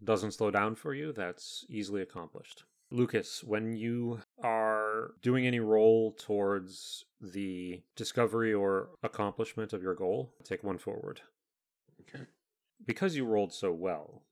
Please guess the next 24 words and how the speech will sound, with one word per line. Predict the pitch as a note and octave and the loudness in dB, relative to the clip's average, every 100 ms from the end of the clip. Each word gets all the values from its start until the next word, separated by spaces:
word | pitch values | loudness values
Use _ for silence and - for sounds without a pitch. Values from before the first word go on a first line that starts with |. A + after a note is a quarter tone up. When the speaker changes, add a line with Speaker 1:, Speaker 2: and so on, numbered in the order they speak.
| - | -10
Speaker 1:
you | G2+ | -6
also | - C#3+ D3 - D#3 C3 | -2 -2 -2 -2 -2 -2
pick | - - A#2 - | -4 -10 -8 -4
up | F#2+ - _ _ | -4 -4 _ _
another | A2+ A#2+ C3 | -2 0 0
scent | - - G#2 F2+ | -2 -4 -4 -4
in | F#2 | -6
the | F2+ | -2
woods | F2+ F2+ E2 - - - | 0 0 -2 -12 -16 -10
that | F2+ F2 | -8 -6
is | G2+ F2+ F2 F2 E2 - - | -6 -6 -4 -6 -10 -16 -18
fresh. | - - G#2+ - - - - - _ _ - | -20 -8 -8 -8 -14 -12 -14 -18 _ _ -8
And | G2 | -6
as | F#2+ | -4
you | G2 | -6
smell | - - - A2 G#2+ | -8 -8 -2 2 2
a | G2+ | 2
little | G2+ | 2
bit | F#2 G2+ | 0 -4
more, | G2+ G2+ G2 F#2+ F2+ F2+ E2+ | -4 -4 0 0 0 -2 -4
you | G2 G2+ | -6 2
realize | G#2+ G#2 G2+ G2 E2 - - - | 4 6 4 2 -4 -10 -12 -2
there | G2 G2 | 0 2
is | G2 E2+ - - | 0 -4 -8 -10